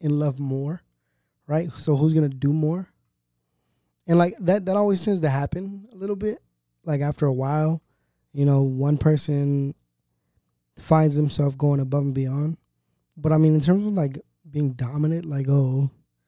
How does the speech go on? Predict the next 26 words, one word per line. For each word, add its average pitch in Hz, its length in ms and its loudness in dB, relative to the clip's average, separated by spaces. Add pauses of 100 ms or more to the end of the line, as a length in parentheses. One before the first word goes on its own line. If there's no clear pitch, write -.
(300)
you 135 80 -16
know, 127 180 -14
let 131 120 -18
me, 135 300 0 (160)
like, 131 200 -20 (840)
you 135 80 -8
know, 127 160 -2
show 135 260 0
my 127 220 -2
dominance 131 640 -4
and, 127 120 -4
like, 123 200 -6 (100)
be 131 340 -8 (460)
this 120 140 -20 (100)
alpha 143 260 0
male 131 300 0
for 131 160 -4
this 127 220 -6
woman. 135 340 -2
Like, 135 160 -8
nah, 139 220 -4
bro. 120 180 -8 (1000)
Don't 143 160 2
do 131 100 0
that. 120 160 -6 (720)
It's, 147 400 -8